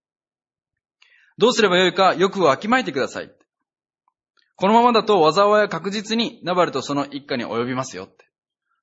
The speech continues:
「どうしたらいいかどうか考えてください」って。「このまま、その、何もしないでおかないでください」って。そうやって提案までしたんですよ。物事を伝えて提案をしました。それを聞いたアビガイル。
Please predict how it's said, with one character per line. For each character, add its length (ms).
「ど 140
う 40
し 60
た 80
ら 80
い 40
い 40
か 300
ど 100
う 40
か 80
考 320
え 60
て 100
く 60
だ 80
さ 140
い」 40
っ 20
て。 240
「こ 140
の 80
ま 60
ま、 420
そ 140
の、 400
何 200
も 80
し 180
な 120
い 60
で 60
お 100
か 140
な 140
い 40
で 100
く 80
だ 80
さ 120
い」 60
っ 0
て。 200
そ 140
う 20
や 60
っ 20
て 460
提 180
案 100
ま 120
で 80
し 80
た 80
ん 40
で 60
す 60
よ。 80
物 220
事 240
を 40
伝 280
え 40
て 400
提 140
案 120
を 40
し 140
ま 80
し 80
た。 120
そ 160
れ 80
を 60
聞 140
い 40
た 160
ア 60
ビ 100
ガ 120
イ 40
ル。 160